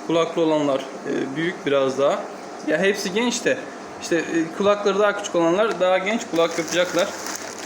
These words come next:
Çok iyi formları. Evet arkadaşlar, burada H P White'larımızın sonu.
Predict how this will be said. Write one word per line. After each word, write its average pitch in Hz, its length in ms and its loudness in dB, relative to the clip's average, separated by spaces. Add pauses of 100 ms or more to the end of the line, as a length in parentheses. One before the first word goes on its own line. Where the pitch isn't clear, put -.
Çok - 260 0
iyi 160 200 2 (200)
formları. 147 460 4 (1700)
Evet 170 200 2
arkadaşlar, 156 640 2
burada 156 160 2
H 151 100 2
P 151 200 -4
White'larımızın 156 720 2
sonu. 156 360 2